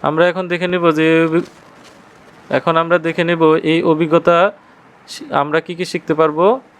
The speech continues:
এক নম্বরে শিখতে পারবো কার্তেশীয় স্থানাঙ্ক। এখন আমরা দেখে নেব এই অভিজ্ঞতায় আমরা কি কি বিষয় শিখে নিতে পারি। এক, কার্তেশীয় স্থানাঙ্ক, এটা আমরা শিখতে পারবো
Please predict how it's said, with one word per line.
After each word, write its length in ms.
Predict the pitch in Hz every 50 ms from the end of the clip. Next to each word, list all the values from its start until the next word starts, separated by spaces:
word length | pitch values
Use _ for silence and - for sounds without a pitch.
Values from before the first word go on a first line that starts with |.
| _ _ - - - -
এক 100 | 147 -
নম্বরে 240 | 170 170 170 175 175
শিখতে 240 | - 185 170 - 185
পারবো 220 | 175 180 170 170 180 180
কার্তেশীয় 500 | - 175 165 - - 170 160 175 170 170
স্থানাঙ্ক। 420 | - - 175 160 160 165 165 160 156 156 175 214 262 - _ _ _ _ _ _ - - -
এখন 220 | - 147 147 180 180
আমরা 200 | 180 180 180 185
দেখে 260 | 170 160 170 170 180
নেব 200 | 175 185 180 160 160 160 165 180 - -
এই 180 | 156 160 170 175 180
অভিজ্ঞতায় 720 | - 165 156 151 170 156 - 175 165 - 160 156 151 170 185
আমরা 300 | - 147 147 151 151 156 156 156 160 160
কি 140 | - - 170
কি 120 | - 180 175
বিষয় 300 | 160 170 165 - 165 156
শিখে 260 | - 165 156 - 160
নিতে 220 | 156 156 151 156 151
পারি। 220 | 151 151 151 196 233 269 - - - - - - - - - _ - - - - 147 147
এক, 180 | 151 165 196 - _ _ _ _ _ _
কার্তেশীয় 500 | - 147 143 - 170 165 - - 175 170 170
স্থানাঙ্ক, 480 | 165 - - 170 160 165 165 165 151 156 156 156 175 214 -
এটা 200 | - 147 143 156 151
আমরা 180 | 151 151 147 151
শিখতে 340 | 147 - 160 147 - - 156
পারবো 340 | 143 151 151 151 147 151